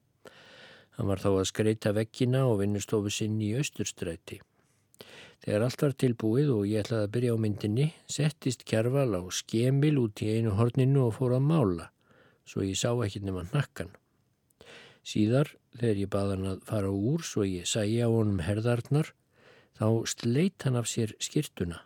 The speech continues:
svo hún hékk í henglum niður frá beltistað.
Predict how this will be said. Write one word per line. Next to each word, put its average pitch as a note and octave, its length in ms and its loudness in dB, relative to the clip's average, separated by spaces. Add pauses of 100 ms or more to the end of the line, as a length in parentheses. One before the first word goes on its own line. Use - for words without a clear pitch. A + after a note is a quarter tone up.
(280)
svo F#2+ 220 -4
hún F2+ 100 -4
hékk A2 320 -2
í F#2+ 80 -2
henglum B2 640 0 (180)
niður G2+ 380 2
frá G2 180 -4
beltistað. - 640 -6